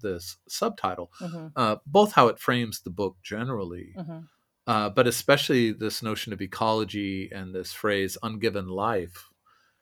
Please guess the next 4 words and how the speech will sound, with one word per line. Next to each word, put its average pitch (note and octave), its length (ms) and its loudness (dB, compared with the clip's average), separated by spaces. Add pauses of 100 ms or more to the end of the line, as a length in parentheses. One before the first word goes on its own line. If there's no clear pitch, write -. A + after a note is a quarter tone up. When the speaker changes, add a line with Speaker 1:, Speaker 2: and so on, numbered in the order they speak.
(300)
Speaker 1:
and A#2 200 0
how B2+ 600 8
it A2 320 2
modifies G#2+ 1160 2